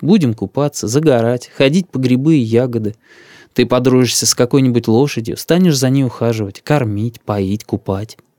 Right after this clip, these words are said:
Ну, как? Ладно уж. Поплавок снова повернулся в мою сторону.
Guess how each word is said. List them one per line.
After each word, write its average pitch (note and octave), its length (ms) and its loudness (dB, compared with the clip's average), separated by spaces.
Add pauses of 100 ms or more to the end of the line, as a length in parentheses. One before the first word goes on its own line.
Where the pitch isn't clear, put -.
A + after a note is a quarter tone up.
(160)
Ну, C3+ 240 2 (240)
как? - 340 -4 (2250)
Ладно D3+ 540 4
уж. - 300 -8 (460)
Поплавок A#2+ 440 0
снова B2+ 300 0
повернулся A#2 580 0
в A2 60 -2
мою G#2+ 180 -2
сторону. F#2+ 520 -4